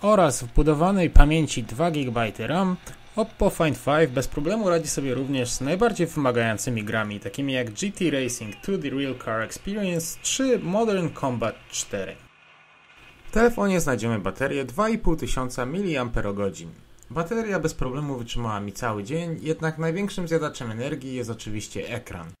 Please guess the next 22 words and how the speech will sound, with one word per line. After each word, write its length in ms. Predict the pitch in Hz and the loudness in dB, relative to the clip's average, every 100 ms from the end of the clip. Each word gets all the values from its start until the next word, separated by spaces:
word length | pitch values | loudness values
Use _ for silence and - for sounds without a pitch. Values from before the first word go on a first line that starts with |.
| - - - | -20 -20 -6
Jak 140 | 214 | -4
już 120 | 202 160 | -2 -4
jesteśmy 420 | 151 143 120 117 | -4 -6 -6 -8
przy 140 | - | -10
specyfikacji 800 | - - 101 - 101 123 - 98 | -14 -12 -12 -14 -6 -6 -6 -12
technicznej, 640 | - 95 - 202 - 175 151 | -12 -10 -6 -6 -4 -6 -2
warto 300 | 190 - 165 | -2 -2 -6
wspomnieć 440 | - 156 170 165 | -4 -4 -4 -6
tutaj, 320 | - - 143 120 | -8 -6 -4 -4
iż 140 | - | -8
w 80 | - | -8
telefonie 460 | 113 107 160 165 | -8 -6 -6 -6
nie 160 | 143 127 | -6 -6
znajdziemy 420 | 127 127 175 196 | -6 -6 -4 -2
modułu 460 | 156 123 123 110 - | -2 -4 -4 -6 -6
L 240 | 147 180 160 | -4 -4 -4
T 220 | 107 98 | -4 -2
E 140 | - - - - | -4 -8 -20 -10
lub 460 | 175 240 208 - | -2 -2 -2 -6
radia 400 | 127 120 101 117 107 | 0 0 0 -4 -4
F 200 | 113 - | -6 -8
M. 160 | 90 | -10